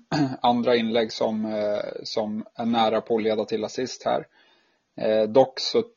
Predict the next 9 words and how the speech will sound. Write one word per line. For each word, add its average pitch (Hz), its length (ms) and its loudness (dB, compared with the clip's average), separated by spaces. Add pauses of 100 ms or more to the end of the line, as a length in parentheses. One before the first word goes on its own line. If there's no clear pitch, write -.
(120)
är 113 220 0
Spurs - 600 0
nolla 123 420 2
rätt - 240 -4
turlig 117 460 -2
då 101 120 0
Huddersfield 107 600 -2
gör 104 120 0
en 110 180 -2